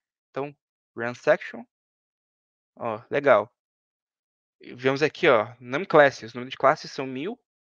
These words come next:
Beleza. Criamos aqui, então, ó, dez dessas, dessas classificações que ela conhece, ó. Becker,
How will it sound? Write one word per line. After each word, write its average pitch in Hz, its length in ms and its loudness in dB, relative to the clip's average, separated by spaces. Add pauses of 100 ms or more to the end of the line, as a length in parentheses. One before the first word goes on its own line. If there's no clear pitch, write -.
(560)
Beleza. 143 560 -6 (1300)
Criamos 190 340 -2
aqui, 196 220 -4
então, 196 260 -4
ó, 123 180 -2 (520)
dez 185 580 2 (320)
dessas, 160 1500 0
dessas 147 480 -6
classificações 156 540 -4
que - 100 -16
ela 156 60 0
conhece, 135 480 -6
ó. 98 100 -12 (800)
Becker, 170 800 -2